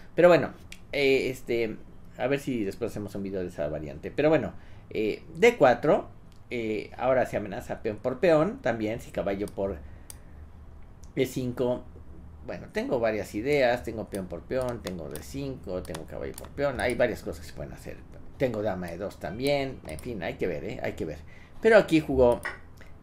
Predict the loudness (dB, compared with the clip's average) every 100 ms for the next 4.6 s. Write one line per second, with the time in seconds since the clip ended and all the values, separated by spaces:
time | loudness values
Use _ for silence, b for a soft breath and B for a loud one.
0 | -16 -4 -2 0 4 4 6 2 2 6
1 | 6 6 6 6 6 2 -8 -4 0 0
2 | -2 -14 -18 -18 -4 2 2 6 6 6
3 | 4 6 8 6 4 -2 -2 0 0 -2
4 | -4 -6 2 2 2 0